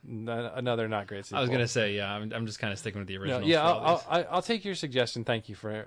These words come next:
Speaker 1: extending me that.
Speaker 2: You're
Speaker 1: And, uh,
Speaker 2: welcome.
Speaker 1: I, I'll go, uh, I'll, I'll dual wield some proton packs from Ghostbusters.
Speaker 2: Okay.
Speaker 1: You know, I'll try, I'll see how, I'll see how they work on max power.
Speaker 2: Okay.
Speaker 1: But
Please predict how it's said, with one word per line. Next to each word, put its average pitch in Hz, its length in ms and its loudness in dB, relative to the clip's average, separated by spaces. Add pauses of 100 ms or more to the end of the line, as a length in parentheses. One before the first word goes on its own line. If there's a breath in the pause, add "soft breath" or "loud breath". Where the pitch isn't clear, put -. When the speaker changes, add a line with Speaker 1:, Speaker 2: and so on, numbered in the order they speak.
(120)
Speaker 1:
extending 104 480 -4
me 101 100 -6
that. 98 280 -6
Speaker 2:
You're 123 80 -2
Speaker 1:
And, 113 100 0
uh, 104 40 0
Speaker 2:
welcome. 101 240 -4 (120)
Speaker 1:
I, 113 180 2
I'll 113 240 0
go, 110 240 0
uh, 101 200 0 (100)
I'll, 104 180 -8 (160)
I'll 107 100 -10
dual 147 300 2
wield 151 320 4
some 131 140 -4
proton 117 400 0
packs 101 240 -4
from 104 120 -12
Ghostbusters. 98 600 -6
Speaker 2:
Okay. 98 300 -4 (800 soft breath)
Speaker 1:
You 120 140 -8
know, 104 80 -4
I'll 95 100 -2
try, 123 200 2
I'll 113 160 0
see - 160 -2
how, 151 140 4
I'll 131 140 -6
see - 140 -4
how 151 60 2
they 147 80 2
work 135 200 0
on 120 120 0
max 117 200 -2
power. 117 440 4 (200)
Speaker 2:
Okay. 101 300 -10
Speaker 1:
But 110 220 0